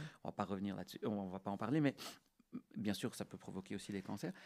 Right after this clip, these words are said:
Et ça ne va pas avoir d'impact, notamment dans, dans, dans le métier que moi, euh, je, j'exerce. Ça n'aura, fumer n'a pas d'impact sur la,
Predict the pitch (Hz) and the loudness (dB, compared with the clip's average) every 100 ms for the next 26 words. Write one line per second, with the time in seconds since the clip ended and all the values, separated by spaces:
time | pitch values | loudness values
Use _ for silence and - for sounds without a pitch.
0 | - - - 165 165 196 339 302 156 139 | -18 -6 4 6 8 6 6 6 8 8
1 | 110 - - - - 123 117 92 101 143 | 6 4 2 0 0 0 2 2 2 2
2 | - 113 104 104 101 95 95 101 101 98 | 2 0 0 0 2 2 -2 0 0 0
3 | 98 - 127 - 90 92 113 120 _ _ | -2 -4 -6 -2 -2 2 2 0 _ _
4 | - - - 92 - - - 92 85 101 | -10 -6 -4 -6 -8 -12 -8 -6 0 0
5 | 139 - - - - 95 95 95 95 - | 0 -4 -14 -18 -6 0 2 2 -2 -4
6 | _ - - - - 117 117 127 98 - | _ -14 -12 -10 0 4 6 4 2 2
7 | 107 95 - 95 - - 90 92 95 | 2 2 2 -2 -2 -4 -2 -2 -2